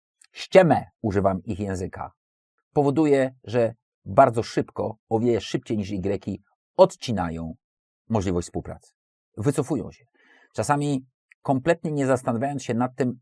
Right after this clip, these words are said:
co będą dalej robić, nie mając alternatywy. Y, bardziej doświadczone,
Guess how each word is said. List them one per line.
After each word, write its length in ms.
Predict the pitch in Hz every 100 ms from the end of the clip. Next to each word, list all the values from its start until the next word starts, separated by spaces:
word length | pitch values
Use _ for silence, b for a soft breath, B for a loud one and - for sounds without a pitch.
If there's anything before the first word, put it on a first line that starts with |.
| _
co 180 | - 131
będą 520 | 104 117 123 117 120
dalej 280 | 107 107 107
robić, 360 | 131 98 90 -
nie 120 | 104
mając 300 | 110 110 107
alternatywy. 580 | 95 98 101 101 92 - _ _ _ _ _ _
Y, 460 | 110 135 262 - 101
bardziej 340 | 101 98 104
doświadczone, 760 | 98 - 104 - 95 95 135